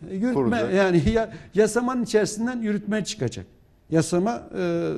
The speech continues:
Speaker 1: yani,
Speaker 2: Meclis.
Speaker 1: e, yavruladı mü-,
Speaker 2: Evet.
Speaker 1: yürütmeyi.
Speaker 2: Yürüt-
Speaker 1: E, peki yürütme, e, peki yargı? Yargı da aslında tam anlamıyla bugün,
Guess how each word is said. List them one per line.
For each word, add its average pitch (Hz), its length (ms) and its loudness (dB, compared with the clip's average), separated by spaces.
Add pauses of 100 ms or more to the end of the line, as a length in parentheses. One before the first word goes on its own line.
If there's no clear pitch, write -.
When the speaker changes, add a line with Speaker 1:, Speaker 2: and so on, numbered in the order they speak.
(180)
Speaker 1:
yani, 160 260 2
Speaker 2:
Meclis. 139 480 -2
Speaker 1:
e, 160 60 0
yavruladı 175 640 2
mü-, 208 120 -2 (180)
Speaker 2:
Evet. 123 140 0
Speaker 1:
yürütmeyi. 156 420 4
Speaker 2:
Yürüt- 123 320 -6
Speaker 1:
E, 214 60 4
peki 208 300 2 (260)
yürütme, 240 560 0 (320)
e, 196 140 -4 (140)
peki 233 400 -2
yargı? 254 520 6 (500)
Yargı 240 380 4
da 320 300 2
aslında 190 600 2 (520)
tam 220 200 0
anlamıyla 185 640 2
bugün, 165 400 6